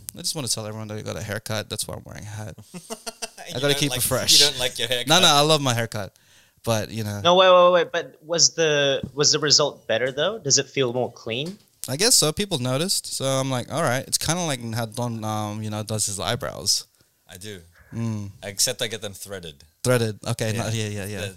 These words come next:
Speaker 2: they're not waxed. They get threaded.
Speaker 1: It's not wax. It's threaded.
Speaker 3: Oh,
Speaker 2: <laughs> But, um,
Speaker 3: my bad.
Speaker 2: yeah. I, I don't know. I don't know if they, it, 'cause threading can hurt. 'Cause it's basically like taking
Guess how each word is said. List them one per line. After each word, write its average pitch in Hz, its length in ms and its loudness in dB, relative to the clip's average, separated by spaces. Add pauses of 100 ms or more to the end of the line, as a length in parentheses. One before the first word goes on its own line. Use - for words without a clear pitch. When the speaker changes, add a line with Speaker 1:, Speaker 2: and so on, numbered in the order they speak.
Speaker 2:
they're 110 100 -8
not 101 160 -10
waxed. 92 240 -10
They 101 80 -14
get 101 140 -8
threaded. - 160 -14
Speaker 1:
It's 123 100 -4
not 113 140 -4
wax. 87 200 -6
It's - 100 -8
threaded. 98 380 -8 (440)
Speaker 3:
Oh, 208 120 -12 (340)
Speaker 2:
<laughs> - 380 -8
But, 110 140 -2
um, 104 180 -2 (240)
Speaker 3:
my 110 140 -20
bad. 90 80 -18 (500)
Speaker 2:
yeah. 101 240 -4 (220)
I, 117 60 -8
I 123 220 -6
don't 151 120 -4
know. 151 180 2
I 131 80 -2
don't 143 100 -4
know 143 60 -4
if 131 140 -4
they, 117 320 0
it, 107 160 -14 (720)
'cause - 140 0
threading 127 640 -6 (100)
can 92 180 -10
hurt. 87 360 -14 (500)
'Cause 107 160 -10
it's - 100 -6
basically 117 460 0
like 92 200 -8
taking 95 520 -8